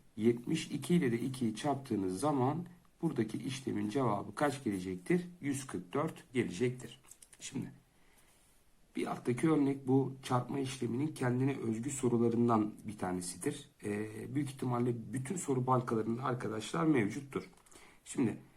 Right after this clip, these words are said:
karekök ikiyi x olarak vermiş, karekök üçü y olarak vermiş. Benden karekök yetmiş ikinin x ve y cinsinden değerinin hesaplanmasını istiyor. O zaman şu yetmiş ikiyi yine ben asal çarpanlarına ayırayım.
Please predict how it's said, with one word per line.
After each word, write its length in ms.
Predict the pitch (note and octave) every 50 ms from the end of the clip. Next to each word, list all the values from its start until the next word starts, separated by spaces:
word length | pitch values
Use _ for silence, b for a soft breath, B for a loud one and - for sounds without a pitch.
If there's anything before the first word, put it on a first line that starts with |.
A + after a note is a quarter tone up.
| B B B B -
karekök 420 | - F3 F3+ F3+ F3 - F3 E3+
ikiyi 300 | - - - - F3 F#3
x 260 | - F3 E3+ - - C#3
olarak 360 | B2 A#2 G#2 G#2 - - -
vermiş, 340 | G#2+ G#2 B2 D3 C#3+ - -
karekök 420 | - D3 C#3+ C3 C3 B2+ B2+ -
üçü 160 | - - G#2+
y 140 | G2+ G#2 A#2+
olarak 440 | C#3 D3+ D#3+ D#3+ D#3+ D#3+ D#3+ - -
vermiş. 460 | A2 - D#3+ D#3+ D#3 - - - -
Benden 400 | E3+ F3 E3 C#3 C3 C3 C3 -
karekök 560 | - - E3+ D#3+ D#3 D#3 - A#2+ A2+ A#2 -
yetmiş 440 | C#3 C#3+ C#3 C#3 - - - - -
ikinin 460 | - - - - A#2+ C#3 D#3+ E3 - -
x 280 | E3+ E3+ - - - -
ve 80 | A#2
y 180 | A2+ A2 G#2 G#2+
cinsinden 640 | B2+ C3+ B2+ C3 - - A2 A2+ A2 G#2 G#2+ G#2+
değerinin 600 | B2+ C3+ B2 A2+ G#2 A2 C3+ D#3+ F3+ F3+ - - -
hesaplanmasını 800 | - C3+ C3+ - B2 - - - - G#2 G#2+ G2+ - - - D3
istiyor. 380 | C#3+ C3 - - - - - - - B B B B B B B B B -
O 60 | A3+
zaman 240 | G#3+ F#3+ F3 D#3 -
şu 400 | B2+ - - F#3 D#3+ D#3 E3 - - - _ _ _ - _ - - C#2+ D#2+
yetmiş 520 | F2+ F#2 - - - A#2+ A#2+ - - - -
ikiyi 480 | E3+ - - C3 B2 A#2+ A#2 B2 C#3+
yine 220 | D#3+ C#3+ A#2+ A2 A#2
ben 280 | C#3 B2+ A2+ A#2 C3+ C3+ - - E3
asal 320 | D#3+ D#3+ - C#3 A#2 A2+
çarpanlarına 600 | - D3 C3+ A#2 - - G2 G2+ G2 G2+ B2 C#3+
ayırayım. 320 | C#3 A#2 G2 - F2+ -